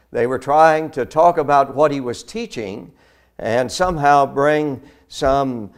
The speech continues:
uh, persecution upon him, even though he was already in prison. And so his enemies were stirring up trouble, adding to his affliction, the affliction of his bonds.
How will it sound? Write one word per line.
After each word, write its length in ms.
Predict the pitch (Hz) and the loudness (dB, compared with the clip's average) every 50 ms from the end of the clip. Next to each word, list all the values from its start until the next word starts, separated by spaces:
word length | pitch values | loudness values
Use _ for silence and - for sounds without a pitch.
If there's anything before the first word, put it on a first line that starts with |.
| _ _ _ _ - | _ _ _ _ -12
uh, 400 | - 110 107 104 107 104 104 101 - _ _ _ _ _ _ _ | -6 -4 -2 0 0 -2 -2 -6 -12 _ _ _ _ _ _ _
persecution 720 | 160 180 185 - 175 143 - - 165 160 - - 139 139 | -2 -2 0 -2 -4 -6 -4 -4 -4 -4 -4 -4 -2 -2
upon 420 | 127 - - 160 170 190 196 170 135 | -2 -2 0 0 2 2 2 0 -2
him, 280 | 127 113 104 113 131 143 | -4 -4 -4 -6 -6 -6
even 320 | 160 170 165 170 151 147 | -6 -4 -2 -2 -2 0
though 220 | 147 151 147 143 | 0 0 0 0
he 100 | 135 147 | 0 -2
was 180 | 147 135 135 - | -4 -4 2 4
already 680 | 160 175 185 185 185 208 226 208 110 95 87 95 - _ _ _ _ _ _ _ | 6 6 8 6 6 6 4 4 2 -2 -6 -8 -14 _ _ _ _ _ _ _
in 480 | - 117 117 123 127 127 120 120 120 - - _ _ _ | -4 0 2 2 2 2 0 -4 -6 -12 -16 _ _ _
prison. 540 | _ 156 147 135 123 107 87 95 - - - - _ _ _ _ _ _ _ _ _ - | _ -2 0 2 2 0 -2 -6 -12 -12 -16 -20 _ _ _ _ _ _ _ _ _ -4
And 100 | 147 147 | -2 0
so 180 | - 202 196 | 4 4 6
his 220 | 190 180 156 - - - 101 | 6 4 2 -2 -6 -12 -4
enemies 480 | 120 175 190 185 180 175 180 180 156 - | 0 2 2 4 4 2 2 0 -2 -4
were 140 | 151 165 156 | -6 -6 -6
stirring 440 | - - - 165 156 160 151 135 127 | -6 0 4 6 6 6 6 4 4
up 200 | 131 135 - - | 2 2 2 0
trouble, 460 | - 139 123 104 90 98 98 95 - - _ _ _ _ | 0 2 2 2 2 0 -2 -4 -8 -14 _ _ _ _
adding 480 | - 123 127 151 170 156 156 151 147 131 | 4 8 10 10 10 10 8 4 2 0
to 120 | - 135 127 | -2 -2 0
his 240 | 123 123 120 95 123 | 0 0 0 -2 -4
affliction, 640 | 110 87 - 143 131 - - - - 92 85 92 | -6 -6 0 0 0 0 0 -4 -8 -10 -8 -6
the 120 | 101 107 110 | -4 -4 -4
affliction 480 | 110 - - 131 120 - - 123 107 | -4 -2 -2 -4 -4 -4 -6 -6 -4
of 120 | 104 104 104 | -4 -4 -4
his 140 | 107 92 87 | -4 -6 -4
bonds. 540 | 104 110 101 95 80 82 98 - - - | -2 0 0 0 -2 -4 -8 -14 -20 -20